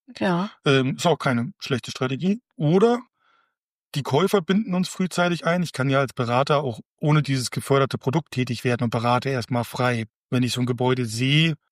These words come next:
Speaker 2: kann ich das zwar nicht auf die letzte Kommastelle genau sagen, aber schon zusammen sagen, also diese Außenwand, die wird gedämmt werden müssen oder diese Fenster sind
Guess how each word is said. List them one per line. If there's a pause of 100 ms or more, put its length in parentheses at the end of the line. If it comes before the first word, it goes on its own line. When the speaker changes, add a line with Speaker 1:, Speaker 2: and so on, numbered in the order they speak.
(120)
Speaker 2:
kann
ich
das
zwar
nicht
auf
die
letzte
Kommastelle
genau
sagen,
aber (120)
schon (180)
zusammen
sagen,
also (640)
diese
Außenwand,
die
wird
gedämmt
werden
müssen
oder
diese
Fenster
sind